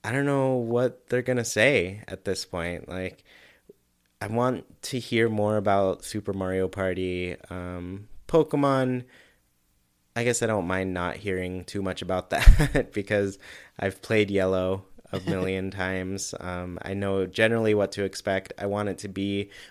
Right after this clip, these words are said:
Speaker 1: more of a surprise of how they change things around, you know? Um, so I don't mind not hearing about that. But other than that, I'm like, "What else do you have, Nintendo?" Because right now, you just told us you have more,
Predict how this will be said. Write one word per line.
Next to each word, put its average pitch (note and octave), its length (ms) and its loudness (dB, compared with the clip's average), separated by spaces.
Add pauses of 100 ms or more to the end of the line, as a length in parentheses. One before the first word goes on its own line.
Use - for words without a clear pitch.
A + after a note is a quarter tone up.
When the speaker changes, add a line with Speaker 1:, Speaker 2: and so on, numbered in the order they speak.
Speaker 1:
more E3+ 160 4
of D3+ 100 4
a B2+ 60 0
surprise G2 680 2
of F#2+ 120 -6
how G2+ 160 0
they F#2+ 180 0 (360)
change F#2+ 440 -4
things F#2+ 340 -4
around, F#2 440 -4
you G#2 120 0
know? G#2+ 280 -4 (560)
Um, F#2 500 -8
so - 140 0
I A2 60 6
don't A2+ 180 4
mind G2+ 220 0
not F#2+ 220 -2
hearing G#2 320 -2
about G2 300 -6
that. G2 380 -4
But G2 300 -2 (360)
other E3+ 240 2
than D#3+ 160 -2
that, E3 260 -2
I'm A#2+ 120 -2
like, A#2+ 260 -4
"What D#3 220 2
else D#3+ 200 2
do D#3+ 80 -2
you D#3+ 100 4
have, E3+ 200 2
Nintendo?" A#2 640 0 (340)
Because A2+ 260 0
right C3+ 220 6
now, C3+ 440 2 (320)
you A2+ 120 2
just B2+ 220 0
told C3+ 220 6
us C3 160 2
you A#2+ 100 4
have A2 160 4
more, A2+ 640 4